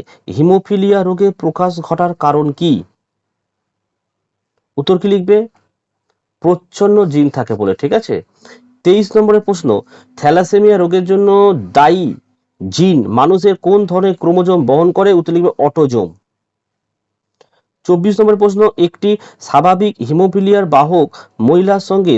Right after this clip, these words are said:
স্বাভাবিক পুরুষের বিবাহ হলে তার পুত্রদের হিমোফিলিয়া হওয়ার সম্ভাবনা কত? লিখবে পঁচিশ পার্সেন্ট। টোয়েন্টি ফাইভ এর প্রশ্ন, দ্বিসংকর জননের পরীক্ষায় এফ টু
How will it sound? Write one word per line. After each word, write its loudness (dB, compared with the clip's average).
স্বাভাবিক 0
পুরুষের 0
বিবাহ 0
হলে 0
তার 2
পুত্রদের -2
হিমোফিলিয়া 0
হওয়ার 2
সম্ভাবনা 0
কত? -2
লিখবে 0
পঁচিশ -4
পার্সেন্ট। -4
টোয়েন্টি 2
ফাইভ 2
এর -2
প্রশ্ন, -2
দ্বিসংকর 0
জননের 2
পরীক্ষায় 0
এফ -2
টু -2